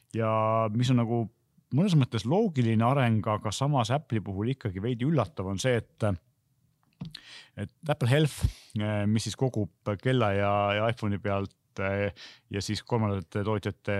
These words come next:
vidinatega ka, ee, terviseandmeid, ee, lubab neid nüüd, ee, siis I O S viieteistkümnega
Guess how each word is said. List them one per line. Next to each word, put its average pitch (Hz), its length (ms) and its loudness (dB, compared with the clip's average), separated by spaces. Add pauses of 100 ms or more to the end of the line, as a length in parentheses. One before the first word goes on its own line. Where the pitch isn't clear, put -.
(120)
vidinatega 101 680 -2 (280)
ka, 127 180 0 (520)
ee, 101 100 -2
terviseandmeid, 131 640 0 (800)
ee, 101 120 -6
lubab 120 420 2
neid 110 300 2
nüüd, 117 240 2 (200)
ee, 107 120 0
siis 104 240 -2
I 113 120 2
O 107 40 0
S 113 100 -4
viieteistkümnega 101 760 0